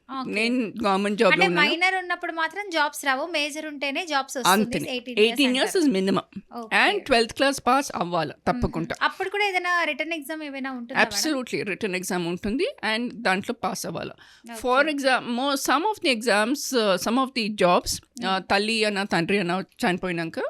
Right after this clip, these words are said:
Speaker 2: మీకు ఆటోమేటిక్‌గా జాబ్ దొరుకుతుంది.
Speaker 1: మ్మ్.
Speaker 2: కానీ మీ ఎంట్రీ లెవెల్ నుంచి షురూ చేస్తారు.
Speaker 1: ఓకే.
Speaker 2: ఇవి బ్యాంకింగ్ జాబ్స్ మీరు అడిగినట్టు,
Speaker 1: మ్మ్.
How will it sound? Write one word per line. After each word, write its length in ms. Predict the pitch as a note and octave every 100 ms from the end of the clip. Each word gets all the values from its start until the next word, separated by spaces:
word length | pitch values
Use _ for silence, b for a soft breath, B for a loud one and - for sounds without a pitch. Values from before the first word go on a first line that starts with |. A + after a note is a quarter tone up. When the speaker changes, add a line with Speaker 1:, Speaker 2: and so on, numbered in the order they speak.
| C#4
Speaker 2:
మీకు 440 | F#3+ G#3 C#4+ B3 A3+
ఆటోమేటిక్‌గా 580 | - G#3+ F#3 A3 B3
జాబ్ 240 | G3 E3 G3+ -
దొరుకుతుంది. 540 | G3 - G#3+ - A4 B B A#3+
Speaker 1:
మ్మ్. 180 | A#3+ G#3+
Speaker 2:
కానీ 340 | C4+ D4+ F#4+
మీ 380 | F#4 D4 B3 G3+ -
ఎంట్రీ 380 | - C#4 - D4
లెవెల్ 300 | C#4 A3+ G#3+
నుంచి 260 | G3 G3 C4
షురూ 240 | - D#3 -
చేస్తారు. 540 | - - - - - B3+
Speaker 1:
ఓకే. 420 | A#3 - G#3+ F#3+ - _ _
Speaker 2:
ఇవి 440 | B3+ B3+ D4 F4+ F#4
బ్యాంకింగ్ 540 | C4 G#3 A#3+ D4+ C4+
జాబ్స్ 240 | C4 A#3 A#3
మీరు 200 | F#3+ E3+
అడిగినట్టు, 680 | F3 G3 G#3+ E3 - G#3 -
Speaker 1:
మ్మ్. 160 | B3